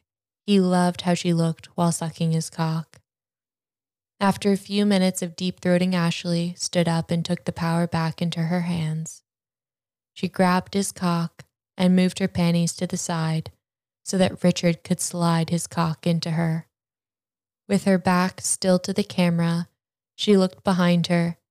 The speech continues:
and gave her soon-to-be audience a sly wink. She liked breaking the fourth wall. She gasped audibly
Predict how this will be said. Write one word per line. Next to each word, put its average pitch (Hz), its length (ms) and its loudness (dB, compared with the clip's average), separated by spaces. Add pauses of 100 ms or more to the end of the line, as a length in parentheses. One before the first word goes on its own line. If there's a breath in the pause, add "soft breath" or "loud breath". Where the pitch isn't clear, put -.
(380)
and 185 160 4
gave 180 240 0
her 175 120 4
soon-to-be 185 640 0
audience 165 720 0 (160)
a 170 80 0
sly 165 400 -2
wink. 160 500 -2 (800)
She 202 200 4
liked 175 340 2
breaking 160 380 2
the 160 80 2
fourth 165 360 -2
wall. 165 460 -2 (1200)
She - 180 -4
gasped 185 640 -2 (100)
audibly 175 680 2